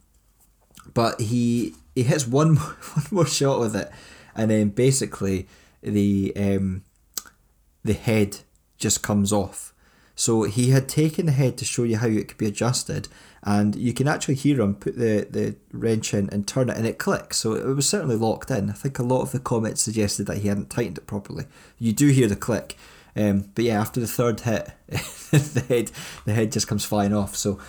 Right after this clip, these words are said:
he, uh, he calls it a day there. But as I said, it got me thinking about the, the experience I've had, which was when I bought three, um, S M five Vokey wedges from eBay.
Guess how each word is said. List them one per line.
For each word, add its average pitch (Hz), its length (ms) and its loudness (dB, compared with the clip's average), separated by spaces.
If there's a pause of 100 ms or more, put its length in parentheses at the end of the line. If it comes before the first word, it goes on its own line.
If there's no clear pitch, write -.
(260)
he, 107 300 2
uh, 101 60 0
he 120 120 -2
calls 175 260 2
it - 80 2
a 131 40 0
day 123 180 2
there. 107 320 2 (460)
But 135 120 2
as 160 140 2
I - 20 2
said, 131 200 4
it 113 80 0
got 139 140 2
me 131 80 0
thinking 117 320 -4
about 101 280 0 (880)
the, 107 580 -2
the 110 80 -2
experience 110 480 0
I've 127 240 0
had, 107 280 -4
which - 300 -8
was 110 220 -4
when 120 180 -2
I 120 60 -4
bought 110 300 -4
three, 127 520 -2 (440)
um, 107 320 0
S 117 240 0
M 110 100 0
five 104 280 0
Vokey 110 320 -4
wedges 101 360 -2
from 98 380 -2
eBay. 135 500 0